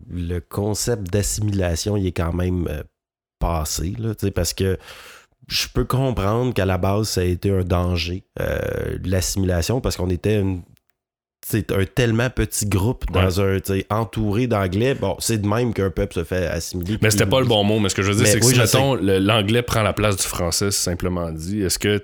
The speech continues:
Speaker 2: sais, pour toi, c'est, ça, tu trouves-tu que ça a un impact ? Tu, est-ce que toi, tu serais
Speaker 1: Ben, je, je, je vois pas ça comme une prédiction qui est plausible, parce que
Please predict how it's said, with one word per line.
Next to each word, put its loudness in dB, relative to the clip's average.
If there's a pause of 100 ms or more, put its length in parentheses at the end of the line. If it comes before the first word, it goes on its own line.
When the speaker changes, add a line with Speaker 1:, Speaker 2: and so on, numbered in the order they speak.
Speaker 2:
sais, 0
pour -4
toi, 2
c'est, -4 (640)
ça, -2
tu -4
trouves-tu -2
que -4
ça 4
a 2
un 2
impact ? -4 (200)
Tu, -8
est-ce -2
que 0
toi, 0
tu -6
serais -2 (420)
Speaker 1:
Ben, 0
je, 0
je, 0
je 0
vois 0
pas -2
ça -4
comme -2
une -2
prédiction -2
qui -4
est -2
plausible, 0 (340)
parce -2
que -2